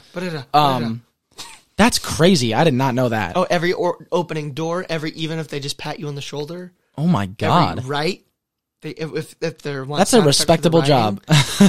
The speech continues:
Speaker 2: job. <laughs>
Speaker 1: Well, here's another, they're actors too.
Speaker 2: Yeah, I know.
Speaker 1: They're,
Speaker 2: Yeah.
Speaker 1: they need to l-, walk the way
Speaker 2: I
Speaker 1: that
Speaker 2: think it
Speaker 1: guy
Speaker 2: is
Speaker 1: walks.
Speaker 2: Foley, or Foley artists, I think is what they call 'em or something like that.
Speaker 1: I mean, I don't know. You looked up a whole bunch of other stuff. Well,
Speaker 2: Yeah,
Speaker 1: may as
Speaker 2: might
Speaker 1: well
Speaker 2: as well
Speaker 1: look this
Speaker 2: do
Speaker 1: up.
Speaker 2: it. Um,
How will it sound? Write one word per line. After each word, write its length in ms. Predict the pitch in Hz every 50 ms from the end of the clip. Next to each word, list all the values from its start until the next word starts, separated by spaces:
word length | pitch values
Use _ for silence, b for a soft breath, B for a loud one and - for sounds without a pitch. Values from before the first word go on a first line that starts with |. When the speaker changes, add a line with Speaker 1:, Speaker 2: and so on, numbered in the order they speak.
| - -
Speaker 2:
job. 340 | 226 220 - - 220 196 190
<laughs> 60 | 180
Speaker 1:
Well, 140 | 196 208 214
here's 320 | 196 185 220 262 294 262
another, 200 | 262 269 294 302 - -
they're 220 | 165 226 - - -
actors 520 | 214 233 370 - - - 220 185 165 -
too. 260 | - 294 349 349 220 151
Speaker 2:
Yeah, 200 | 180 196 180 151
I 80 | 147
know. 260 | 151 151 135 104 101 - _ _ _ _ _ -
Speaker 1:
They're, 240 | 214 240 262 262 220 -
Speaker 2:
Yeah. 260 | 151 147 135 110 104 101 _ _
Speaker 1:
they 220 | - 151 190 196 220
need 140 | 233 233 196
to 60 | 196
l-, 240 | 165 165 180 165 -
walk 380 | 165 160 156 180 185 196 - -
the 80 | 190 165
way 120 | 170 170
Speaker 2:
I 40 | 147
Speaker 1:
that 100 | 147 160
Speaker 2:
think 180 | 165 220 - 262
it 40 | 214
Speaker 1:
guy 60 | 196
Speaker 2:
is 180 | 190 151 139
Speaker 1:
walks. 180 | 139 135 127 -
Speaker 2:
Foley, 240 | 139 131 135 131 120 127
or 120 | 131 127
Foley 400 | - - - 135 131 131 127 117
artists, 300 | 107 104 98 101 104 - 107
I 40 | 107
think 180 | - 110 107
is 60 | 104
what 100 | 104 104
they 80 | - 101
call 220 | - 104 98 98
'em 80 | 98 95
or 40 | 98
something 240 | - 104 104 107 98
like 120 | 98 98
that. 220 | - 98 98 -
Speaker 1:
I 40 | 156
mean, 120 | 170 170 127
I 100 | 143 180
don't 100 | 190 180
know. 80 | 165
You 160 | 160 156 156
looked 300 | 147 147 156 160 - -
up 120 | 147 - -
a 60 | 151
whole 140 | 131 160 147
bunch 180 | 151 151 147
of 100 | 156 139
other 180 | 151 151 175 160
stuff. 380 | - - - 135 139 156 - -
Well, 160 | 131 123 123
Speaker 2:
Yeah, 140 | 123 117 113
Speaker 1:
may 60 | 113
as 60 | 110
Speaker 2:
might 60 | 113 117
Speaker 1:
well 80 | 113 113
Speaker 2:
as 100 | 110 113
well 80 | 110
Speaker 1:
look 80 | 107 107
this 80 | 113
Speaker 2:
do 40 | 110 107
Speaker 1:
up. 120 | - - b b b b b b
Speaker 2:
it. 40 | 151
Um, 420 | 151 151 151 139 131 123 113 -